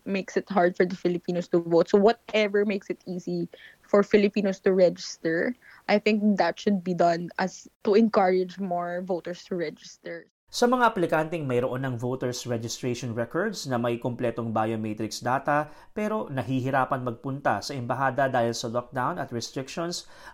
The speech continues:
Speaker 2: maaring makipag-ugnayan sa comelec Office for Overseas Voting Virtual Frontline Services. Isa naman si Joseph Francia, isang international student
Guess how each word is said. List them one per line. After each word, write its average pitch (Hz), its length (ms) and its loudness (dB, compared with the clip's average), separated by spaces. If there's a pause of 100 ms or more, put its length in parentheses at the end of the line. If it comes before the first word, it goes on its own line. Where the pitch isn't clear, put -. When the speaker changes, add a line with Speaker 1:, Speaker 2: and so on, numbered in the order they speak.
Speaker 2:
maaring 147 480 0
makipag-ugnayan 135 880 -4
sa - 160 -10
comelec 160 560 -4
Office 143 400 -4
for 127 240 -6
Overseas 139 480 -4
Voting 123 400 -4
Virtual 147 400 -4
Frontline 120 480 -6
Services. 117 760 -6 (440)
Isa 226 160 0
naman 208 320 -2
si 180 80 -4
Joseph 143 480 -2
Francia, 127 640 -2
isang 156 240 -6
international 127 640 -6
student 143 560 -4